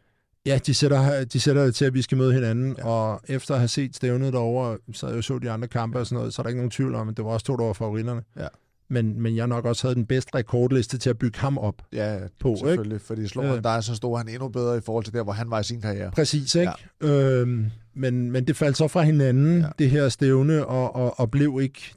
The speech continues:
Speaker 1: til mere end det.
Speaker 2: Nej.
Speaker 1: Øh, de betalte i øvrigt heller ikke særlig godt, og <laughs> det var nærmest en udgift at tage til Japan, ikke?
Speaker 2: Tage til Japan,
Speaker 1: Men,
Speaker 2: ja.
Speaker 1: men, men det var en fed oplevelse, og en, og en god måde ligesom at komme igen.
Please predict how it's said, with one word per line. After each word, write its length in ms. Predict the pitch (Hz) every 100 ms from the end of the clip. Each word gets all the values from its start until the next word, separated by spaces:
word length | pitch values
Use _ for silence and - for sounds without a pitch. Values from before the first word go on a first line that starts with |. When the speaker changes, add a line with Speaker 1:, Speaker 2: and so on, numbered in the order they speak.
| -
Speaker 1:
til 180 | - 135
mere 440 | 127 123 147 131
end 120 | 113
det. 200 | 123 127 -
Speaker 2:
Nej. 160 | - - -
Speaker 1:
Øh, 640 | 131 127 117 117 117 117 -
de 80 | 123
betalte 340 | 107 127 131 123
i 20 |
øvrigt 240 | 110 110
heller 160 | 110 107
ikke 100 | 107
særlig 240 | 117 110
godt, 300 | 104 110 -
og 260 | 104 110 107 -
<laughs> 80 | -
det 220 | 135 -
var 80 | 170
nærmest 300 | 123 127 -
en 60 | 131
udgift 340 | 127 123 -
at 80 | 107
tage 120 | 107
til 120 | 101
Japan, 280 | 101 101 117
ikke? 60 | 139
Speaker 2:
Tage 120 | 120
til 140 | 107
Japan, 300 | 107 104 107 113
Speaker 1:
Men, 200 | 117 113
Speaker 2:
ja. 60 | 104
Speaker 1:
men, 320 | 113 113 110
men 120 | 113
det 60 | 117
var 60 |
en 60 | 120
fed 180 | 160 147
oplevelse, 640 | 123 156 143 113 131 120
og 120 | 113
en, 160 | 110 110 -
og 100 | 110
en 60 |
god 180 | 98 160
måde 220 | 165 135
ligesom 220 | 147 135 131
at 60 |
komme 240 | - 120 113
igen. 400 | 127 131 151